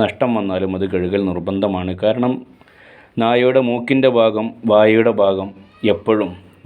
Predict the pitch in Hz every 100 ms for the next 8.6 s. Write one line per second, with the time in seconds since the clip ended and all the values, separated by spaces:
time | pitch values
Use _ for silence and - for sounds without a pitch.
0 | 104 98 98 - 104 - 110 - 117 95
1 | 110 107 104 104 113 135 113 95 90 87
2 | - - - _ _ _ _ _ _ _
3 | _ _ _ _ _ _ _ - 110 120
4 | 123 113 107 95 95 95 - 113 123 123
5 | 117 117 117 127 147 156 120 107 104 104
6 | 104 104 98 98 107 - - 95 90 101
7 | 92 101 127 - - 104 101 110 104 98
8 | 90 90 95 101 95